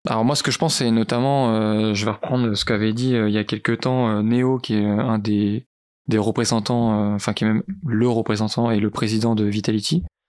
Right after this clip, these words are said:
Euh, et je suis complètement d'accord avec lui, c'est qu'un jour, euh, on pense très clairement que, par exemple, au Stade de France, et c'est déjà le cas en ce moment, c'est en train de se passer,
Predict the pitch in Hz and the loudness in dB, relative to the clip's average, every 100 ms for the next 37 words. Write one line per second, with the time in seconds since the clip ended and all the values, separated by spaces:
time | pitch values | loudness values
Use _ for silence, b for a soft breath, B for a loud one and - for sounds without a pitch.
0 | _ _ _ - 113 107 - - 131 123 | _ _ _ -4 0 0 0 0 0 2
1 | 120 113 113 107 147 143 117 110 107 135 | 0 0 -2 0 0 0 0 0 2 2
2 | 120 110 110 113 98 123 - 110 113 123 | 2 2 2 2 0 -2 -2 0 0 0
3 | 135 - 110 120 110 107 107 101 156 151 | 0 0 0 0 -2 0 0 0 0 2
4 | - - 104 110 107 107 120 110 120 107 | 2 2 2 2 2 0 -2 0 2 2
5 | 110 - 107 113 - 110 - | 2 0 -2 -2 0 0 0